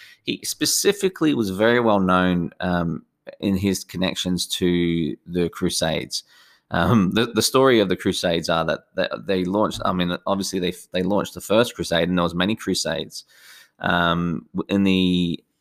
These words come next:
with the goal to take the Holy Land and Jerusalem and bring Christianity to those regions.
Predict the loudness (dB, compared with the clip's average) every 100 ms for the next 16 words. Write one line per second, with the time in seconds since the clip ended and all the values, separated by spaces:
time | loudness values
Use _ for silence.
0 | _ _ _ -20 _ 2 2 2 4 6
1 | 6 4 2 -2 -8 _ _ -6 0 0
2 | -2 -4 -4 -4 -6 -6 -6 -4 -6 -8
3 | -8 -12 -10 -10 -4 -2 -2 -6 -12 -14
4 | -20 _ -20 -20 -20 _ -4 0 2 2
5 | 2 0 -2 -6 -14 _ _ _ _ _
6 | _ -2 0 0 -2 -2 -2 -2 -4 0
7 | 0 -2 0 0 0 -2 -6 -10 -4 -2
8 | 0 0 -2 -2 -2 -2 -4 -10 -10 -12